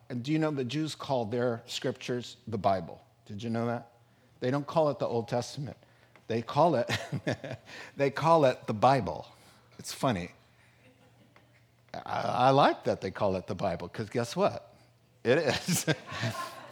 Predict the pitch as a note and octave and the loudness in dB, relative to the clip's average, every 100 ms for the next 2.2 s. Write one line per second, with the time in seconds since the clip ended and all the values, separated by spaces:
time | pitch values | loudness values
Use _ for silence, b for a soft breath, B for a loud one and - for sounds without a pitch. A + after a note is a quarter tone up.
0 | - - - - - - _ _ _ _ | -20 -20 -20 -20 -20 -20 _ _ _ _
1 | - - - _ _ _ - D#3+ F3+ F#3 | -14 -14 -18 _ _ _ 4 8 10 8
2 | F3 | 6